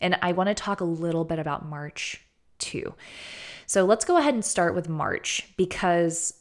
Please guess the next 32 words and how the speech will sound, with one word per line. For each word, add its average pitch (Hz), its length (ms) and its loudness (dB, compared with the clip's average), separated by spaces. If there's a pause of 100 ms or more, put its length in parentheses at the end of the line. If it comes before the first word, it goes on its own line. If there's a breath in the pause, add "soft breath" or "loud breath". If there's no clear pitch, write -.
the 185 120 4
way 185 320 4
that 196 160 0
I 170 240 4
view 160 260 -2
things 156 680 -10
is 160 380 0
if 175 240 0
we 185 160 2
see 160 340 -4
an 165 120 -4
event 151 500 -8
coming 151 380 -8
in 156 100 -10
the 147 80 -10
future, 220 540 -8 (300 loud breath)
we 175 120 6
can 175 220 0
anticipate - 960 -6
catalyst 160 640 -2
events 151 360 -8
beforehand. - 720 -10 (680 loud breath)
And 180 160 0
so 170 520 4
in 196 260 0
March, 190 800 0 (1400)
Mars 196 540 8
is 190 160 0
going 170 240 2
to 170 100 -4
enter 160 240 -6
Gemini. 151 600 -8